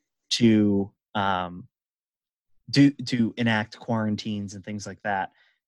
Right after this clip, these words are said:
It was passed in nineteen forty-four and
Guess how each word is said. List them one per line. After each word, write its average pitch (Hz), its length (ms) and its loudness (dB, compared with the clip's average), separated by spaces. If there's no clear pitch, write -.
It - 40 -8
was 107 100 -8
passed 123 360 -6
in 120 80 -4
nineteen 113 360 -6
forty-four 107 720 -4
and 101 400 -4